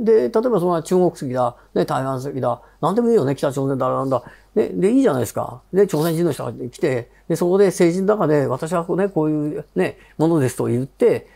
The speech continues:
た-、ね、ちゃんとした名前で語ってさ、やって、選挙で勝-、勝てばいいだけでしょ？でもさ、そうじゃ勝てないからっていうんでさ、ね、偽りを持ってさ、ね、国籍ごまかしたりしてるわけでしょ？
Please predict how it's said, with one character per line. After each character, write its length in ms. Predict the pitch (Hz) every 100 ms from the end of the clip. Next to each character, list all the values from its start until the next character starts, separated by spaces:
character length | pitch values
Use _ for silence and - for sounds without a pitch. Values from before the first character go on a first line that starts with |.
| -
た-、 340 | 214 208 196 -
ね、 160 | 208 226
ち 80 | 220
ゃ 80 |
ん 80 | 262
と 100 | 285
し 40 | 254
た 80 | 240
名 120 | 240
前 180 | 233 226
で 60 |
語 120 | 220
っ 220 | 214 226 220
て 100 | 226
さ、 180 | 220
や 120 | 170 165
っ 100 | -
て、 200 | 247 156
選 220 | 262 294
挙 140 | 185
で 80 | 120
勝-、 200 | 143 165 -
勝 160 | 294
て 80 | 269
ば 100 | 147
い 100 | 269
い 40 |
だ 140 | 262 139
け 100 | 139
で 80 | 135
し 100 | -
ょ？ 280 | 143 359 _ _ - _
で 60 | 294
も 100 | 254
さ、 260 | 190 127 - _ _
そ 160 | - 330
う 40 |
じ 60 | 220
ゃ 60 |
勝 200 | - -
て 60 | 311
な 80 | 294
い 60 |
か 100 | 180
ら 60 | 123
っ 80 | 113
て 80 | 120
い 40 |
う 20 |
ん 40 | 110
で 100 | 107
さ、 320 | 143 107 - _ _
ね、 160 | - 214
偽 120 | 156 156 175
り 80 | 160
を 20 |
持 140 | 160
っ 40 | 156
て 100 | 107
さ、 420 | 123 117 104 120
ね、 160 | 160 175
国 140 | 131
籍 140 | - 143
ご 140 | 120
ま 100 | 127
か 80 | 127
し 40 |
た 60 | 127
り 60 | -
し 60 |
て 80 | 135
る 60 | 123
わ 60 |
け 60 | 107
で 60 |
し 100 | 95
ょ？ 220 | 202 277